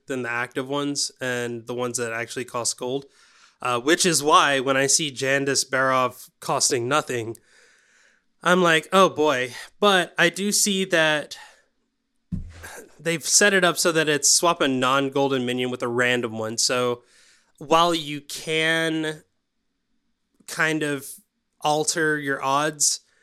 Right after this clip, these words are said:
it's not guaranteed. I do think that it should cost at least one gold, even if it is random. But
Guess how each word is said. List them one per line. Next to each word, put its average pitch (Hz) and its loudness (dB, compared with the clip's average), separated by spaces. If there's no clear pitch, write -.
it's 147 -2
not 135 -2
guaranteed. 139 -4
I 151 -2
do 147 -6
think 151 -4
that 143 -4
it 131 -8
should 147 -6
cost 135 -4
at 147 -8
least 123 -8
one 131 -6
gold, 147 -4
even 139 -6
if 127 -8
it 127 -6
is 123 -6
random. 151 -4
But 127 -2